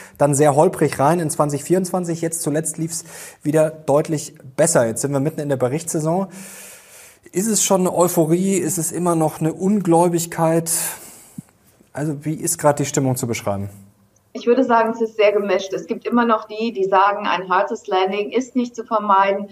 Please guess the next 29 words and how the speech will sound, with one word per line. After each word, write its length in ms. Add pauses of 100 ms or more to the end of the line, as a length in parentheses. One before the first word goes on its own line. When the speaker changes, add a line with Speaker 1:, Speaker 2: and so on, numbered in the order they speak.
(200)
Speaker 2:
Da 80
sind 220
noch 160
Verzögerungseffekte 1120
von 160
den 220
Zinserhöhungen. 880 (280)
Das 240
kommt 400
noch. 300 (240)
Dann 160
gibt 180
es 140
die, 160
die 100
sagen, 380
„Nö, 300
also 220
das 200
kann 160
jetzt 180
erstmal 400
so 140
weitergehen.“ 560
Natürlich 480
Volatilität 840
auch 120
bei 120
dem 220